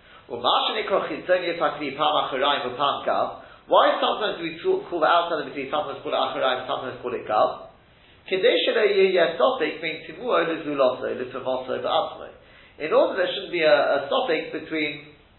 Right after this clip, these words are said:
uh, in other words, there shouldn't be a mix-up between when we're talking about being, being Makabal Tum itself or being Matame other things. Well, the Fichos, therefore, also have the Sheva, that's why they made a difference in the Gaboy and Acharayim,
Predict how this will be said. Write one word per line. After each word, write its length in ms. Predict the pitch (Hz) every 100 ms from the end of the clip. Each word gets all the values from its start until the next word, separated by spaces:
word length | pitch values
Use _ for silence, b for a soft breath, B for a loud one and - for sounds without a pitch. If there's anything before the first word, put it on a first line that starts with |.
| _ _ _ _ - b b b b b -
uh, 320 | 135 131 127
in 80 | 139
other 240 | 151 139
words, 0 |
there 80 | 131
shouldn't 240 | 127 139
be 60 | 147
a 20 |
mix-up 480 | 220 247 185 151 -
between 80 | 156 147
when 80 |
we're 80 | 143
talking 240 | 160 160 156
about 240 | 143 123
being, 240 | 147 143 - - _ -
being 160 | 143
Makabal 320 | 135 - 147
Tum 160 | - 147
itself 560 | 127 - 214 - - 151
or 80 |
being 160 | 156 143
Matame 320 | 135 135 131
other 320 | 120 131 -
things. 160 | 85 - - B B B B -
Well, 160 | 156
the 80 | 156
Fichos, 400 | 302 311 180 -
therefore, 320 | 185 190 196
also 240 | 165 165 156
have 240 | 196 -
the 80 | 165 143
Sheva, 420 | 226 226 - - -
that's 220 | 170 170
why 160 | 160
they 80 | 151
made 100 | 156
a 80 | 147
difference 320 | 220 202 147 156
in 160 | 135
the 480 | 131 135 123 - - - - _ _ _ _ -
Gaboy 480 | 151 156 139 120
and 80 | 113
Acharayim, 720 | - 127 127 165 202 - -